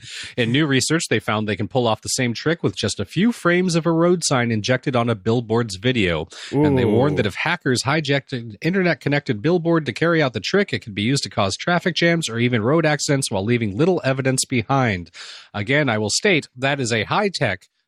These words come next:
Speaker 1: fuckery. When all you need to do is take a fake stopping sign and stick it on a road.
Speaker 2: <laughs> That happen-, that works too. That
Speaker 1: Yep.
Speaker 2: works too. Oh my God.
Speaker 1: So
Speaker 2: Yeah, but
Speaker 1: again,
Speaker 2: yeah.
Speaker 1: this is, uh, self-driving cars, uh, twenty years off still.
Speaker 2: Yes,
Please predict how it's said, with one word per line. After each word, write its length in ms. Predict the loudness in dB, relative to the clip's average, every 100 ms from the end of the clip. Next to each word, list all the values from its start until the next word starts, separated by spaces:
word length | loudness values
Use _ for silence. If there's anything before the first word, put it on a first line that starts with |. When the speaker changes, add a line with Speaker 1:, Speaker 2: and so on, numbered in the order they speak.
| _
Speaker 1:
fuckery. 520 | -6 -4 -2 0 0 -2 _ _ _
When 240 | 0 0
all 240 | 0 0 2
you 100 | 2
need 180 | 0 0
to 60 |
do 420 | 0 2 2 2
is 160 | -2 -4
take 220 | -4 -6
a 40 | -4
fake 260 | -6 -6
stopping 400 | -2 0 0 -2
sign 440 | -2 0 0 -2 -6
and 140 | -8 -6
stick 260 | -2 0
it 60 | 2
on 140 | 2
a 60 | 4
road. 460 | 4 2 0 -8 -12
Speaker 2:
<laughs> 480 | -10 -10 -10 -14 -10
That 220 | -4 -2
happen-, 260 | 0 0 0
that 160 | 2 4
works 280 | 2 0
too. 320 | 0 2 2 0 0
That 160 | 0
Speaker 1:
Yep. 20 | 4
Speaker 2:
works 260 | 2 0
too. 340 | 0 2 2 -2 _ _ -20 -20 _ _ _ -4
Oh 240 | 0 0
my 120 | 0 -2
God. 360 | -2 -4 -6
Speaker 1:
So 240 | -6 0 2
Speaker 2:
Yeah, 160 | 2
but 100 | 2
Speaker 1:
again, 300 | 0 2 0 -2
Speaker 2:
yeah. 100 | -2
Speaker 1:
this 160 | -2
is, 260 | -4 -4 -4
uh, 160 | -2 -2
self-driving 580 | 0 -2 0 0 0 0
cars, 340 | 2 2 0
uh, 220 | 0 0 0 -6
twenty 220 | -4 -2
years 200 | 0 0
off 160 | 0 -2
still. 240 | -4 -6 -10 _ _ _ _ _ _ _ -8
Speaker 2:
Yes, 300 | 0 0